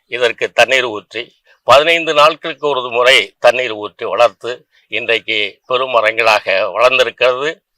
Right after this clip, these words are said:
நிழல்கள் கொடு-, நிழல் கொடுக்கிறது. ஏறத்தாழ ஆயிரத்துக்கும் மேற்பட்டவர்கள் நடப்பதற்கு இங்கே ஆக்சிஜன், பிராணவாயு, உயிர் மூச்சை கொடுக்கிறது. அந்த பணியை நாங்கள் செய்ததனால் எங்களுக்கு பெரும் மகிழ்ச்சியாக இருக்கிறது.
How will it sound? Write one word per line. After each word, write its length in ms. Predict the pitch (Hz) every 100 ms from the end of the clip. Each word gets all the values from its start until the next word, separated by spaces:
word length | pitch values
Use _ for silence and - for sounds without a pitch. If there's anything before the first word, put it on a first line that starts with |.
| _ _ _ 104
நிழல்கள் 440 | 113 120 123 120
கொடு-, 280 | 120 127 - _
நிழல் 340 | 117 117 123 123
கொடுக்கிறது. 560 | 123 123 131 135 143 175 _ _ - _ 110
ஏறத்தாழ 500 | 113 113 127 139 135
ஆயிரத்துக்கும் 640 | 127 147 143 131 - 139
மேற்பட்டவர்கள் 600 | 139 135 135 139 131 -
நடப்பதற்கு 640 | 127 123 139 127 107 123 113 - _ _ - - 123
இங்கே 340 | 135 123 117 101 - _ _ - -
ஆக்சிஜன், 640 | 117 160 - 156 123 107 - _ _ _ _ _ _
பிராணவாயு, 680 | 147 165 180 156 127 110 101 104 _ -
உயிர் 300 | 135 180 202
மூச்சை 340 | 175 160 - 131
கொடுக்கிறது. 600 | 131 117 - 110 107 107 110 _ _ -
அந்த 280 | 107 123 120 113 104 - _ _ _ _
பணியை 320 | 127 147 151 131
நாங்கள் 360 | 123 113 110 -
செய்ததனால் 560 | 131 131 127 127 175 139
எங்களுக்கு 520 | 117 120 117 - 180 151 120 _
பெரும் 240 | 156 165
மகிழ்ச்சியாக 580 | 151 147 185 - 160 123
இருக்கிறது. 420 | 110 107 110 87